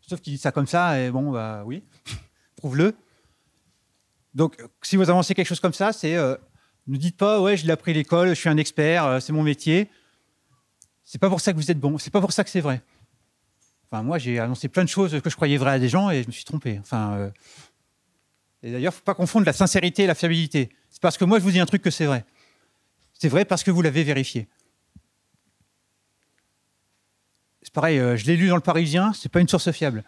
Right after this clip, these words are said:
<laughs> Parce que dès qu'on s'y connaît un peu dans un sujet, on voit que les journaux, ils disent un peu n'importe quoi dessus. Donc, c'est pas précis, euh, c'est pas précis, la presse. Par contre, ils disent, euh, ouais, selon telle étude de quelle personne, ben, on va aller regarder sur telle étude de telle personne ce que c'est.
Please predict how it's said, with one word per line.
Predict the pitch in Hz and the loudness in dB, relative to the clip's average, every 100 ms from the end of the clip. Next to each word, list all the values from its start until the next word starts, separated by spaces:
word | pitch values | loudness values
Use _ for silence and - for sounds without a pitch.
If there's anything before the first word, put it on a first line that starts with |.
| - | -10
<laughs> | 330 349 - 262 - - 160 - _ _ _ _ _ _ _ _ _ _ _ _ | -10 -12 -14 -20 -20 -18 -16 -16 _ _ _ _ _ _ _ _ _ _ _ _
Parce | 117 | -12
que | - | -6
dès | 135 208 | 0 0
qu'on | 196 | 0
s'y | - | 0
connaît | 208 190 | 2 2
un | 196 | 2
peu | 220 | 4
dans | 190 156 | 4 2
un | |
sujet, | - 156 220 | 0 2 2
on | 180 | 2
voit | 165 | 0
que | 180 | 0
les | 165 147 | 0 0
journaux, | 160 185 | 2 2
ils | 190 | 2
disent | 147 | 0
un | 156 | -2
peu | 175 | 0
n'importe | 160 156 - | -2 -2 -6
quoi | 151 143 | -8 -8
dessus. | - 127 - - - _ | -8 -10 -12 -20 -20 _
Donc, | 135 - | -10 -8
c'est | 151 | -2
pas | 202 | -2
précis, | - 190 - 170 127 | 0 0 2 2 2
euh, | 113 120 139 | 0 -6 -12
c'est | - | -6
pas | 190 | -4
précis, | - 196 - | -2 -2 0
la | 147 | 0
presse. | - 135 - _ _ _ _ _ | 0 -4 -6 _ _ _ _ _
Par | 127 | -4
contre, | - 226 | 0 0
ils | 165 | 0
disent, | 151 208 156 | 2 2 2
euh, | 143 | 2
ouais, | 147 | 0
selon | - 175 170 | 0 0 0
telle | - 202 | 2 2
étude | 185 - 214 165 | 2 0 -2 0
de | |
quelle | 135 180 160 | 0 -2 -2
personne, | 156 - 208 180 | -4 -2 -2 0
ben, | 120 | 0
on | |
va | 123 | 0
aller | 151 | 0
regarder | 143 139 135 | -2 -2 -2
sur | 175 - | -4 -4
telle | 151 | -4
étude | 139 170 147 | -4 -4 -6
de | |
telle | 143 120 | -6 -4
personne | 127 - 175 196 _ _ _ _ _ _ _ _ - | -6 -4 -4 -6 _ _ _ _ _ _ _ _ -16
ce | - | -10
que | |
c'est. | 151 127 | -8 -8